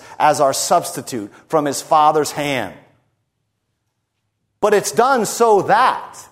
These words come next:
this one might stand this way in the middle of your chaos and distress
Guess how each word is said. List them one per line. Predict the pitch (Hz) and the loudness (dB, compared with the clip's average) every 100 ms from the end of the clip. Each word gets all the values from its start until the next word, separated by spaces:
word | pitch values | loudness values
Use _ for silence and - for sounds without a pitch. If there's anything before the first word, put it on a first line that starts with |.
| _ 127 | _ -2
this | 185 202 | -2 0
one | 180 190 180 | 0 0 2
might | 180 165 | -2 -2
stand | - - 190 180 147 | -6 -4 -2 -2 0
this | 190 - | 0 -2
way | 123 175 165 170 | 0 2 2 0
in | 165 151 | -4 -6
the | |
middle | 143 151 170 170 151 - - | -4 -4 0 -2 -2 -10 -8
of | 143 147 127 | -4 -4 -6
your | 131 156 151 143 - | -6 0 0 0 -6
chaos | - 135 120 87 - - - - - - _ _ _ _ _ _ - | -14 -8 -6 -6 -10 -10 -6 -6 -8 -14 _ _ _ _ _ _ -12
and | 131 113 | -12 -10
distress | 117 - - - 147 131 - - - | -12 -12 -14 -6 -4 -4 -6 -16 -18